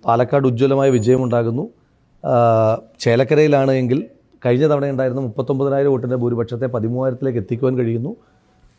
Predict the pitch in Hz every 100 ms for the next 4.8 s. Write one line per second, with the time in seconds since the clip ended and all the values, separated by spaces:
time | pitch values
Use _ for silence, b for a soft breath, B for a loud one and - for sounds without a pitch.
0 | - 113 120 143 156 143 135 131 127 120
1 | 170 233 _ 127 123 110 139 151 147 139
2 | 101 - - - 180 135 147 139 135 123
3 | 113 127 113 113 127 220 b b b _
4 | - - 98 - 113 110 135 190